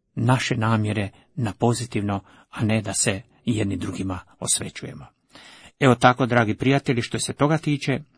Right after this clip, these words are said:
mi smo u sada zadnjoj fazi, a to znači prikupljanje sredstava i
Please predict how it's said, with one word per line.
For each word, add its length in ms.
mi 520
smo 440
u 160
sada 400
zadnjoj 500
fazi, 640
a 120
to 180
znači 400
prikupljanje 680
sredstava 600
i 100